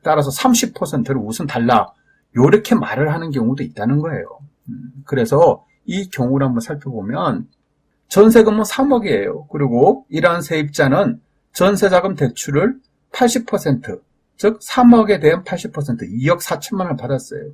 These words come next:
그리고 기타 등등 신용대출, 뭐, 등등에 의해서 또 이천만 원을 받았어. 그러면 실질적으로 어, 세입자가 현재 전세 삼억 원짜리 집에 살지만은 세입자가 실제,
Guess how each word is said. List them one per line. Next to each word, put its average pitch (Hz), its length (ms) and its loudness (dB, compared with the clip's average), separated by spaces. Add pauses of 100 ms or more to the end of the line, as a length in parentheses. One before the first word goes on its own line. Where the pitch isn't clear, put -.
(420)
그리고 147 320 -2
기타 151 300 0
등등 143 480 -2
신용대출, 190 760 -6 (200)
뭐, 101 300 -8 (340)
등등에 190 460 2
의해서 117 280 -4
또 233 100 0
이천만 214 460 -2
원을 117 160 -2
받았어. - 420 -6 (460)
그러면 147 440 0 (360)
실질적으로 170 960 -2 (360)
어, - 260 -10
세입자가 160 920 0 (580)
현재 214 340 4
전세 196 320 2
삼억 226 360 2
원짜리 160 340 0
집에 151 240 -4
살지만은 117 720 -4 (360)
세입자가 226 880 2
실제, 226 680 4